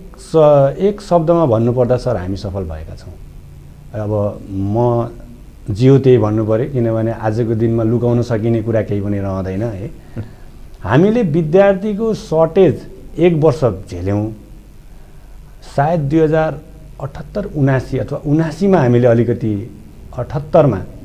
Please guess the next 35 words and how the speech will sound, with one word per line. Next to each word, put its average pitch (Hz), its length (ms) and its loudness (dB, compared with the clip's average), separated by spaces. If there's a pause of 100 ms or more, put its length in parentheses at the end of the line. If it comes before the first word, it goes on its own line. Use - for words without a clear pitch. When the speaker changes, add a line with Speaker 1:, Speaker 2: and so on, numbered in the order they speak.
(100)
Speaker 1:
हामीले 123 280 0
अलिकति 208 440 -2
विद्यार्थीको 131 500 0
अभाव 117 260 2
झेलेको 98 360 -4
हो, 101 160 -2
किनभने 113 400 -4
त्यो 147 200 -2
बेलामा 147 320 0
हाम्रो 110 260 -6
टार्गेटको 123 840 -6 (720)
गरे 135 320 6
बमोजिमका 156 400 4
विद्यार्थी 120 380 -4
भर्ना 101 260 -6
भएका 92 300 -12
होइनन्। 104 460 -8 (560)
तर 175 100 0
यो 170 280 4
वर्ष 190 280 4
चाहिँ 156 520 -4 (420)
विद्यार्थीको 143 580 2
फ्लो 127 260 0
राम्रो 95 340 -2
छ 80 100 -12
है। 92 240 -8 (720)
अहिले 135 220 6
हामी, 120 480 0 (520)
अ, 92 340 -6
सोचेभन्दा 113 720 0
राम्रो 131 320 0
विद्यार्थीहरू 98 540 -4
भर्ना 87 300 -8
गरिरहेका 87 520 -10
छौँ। 135 320 -12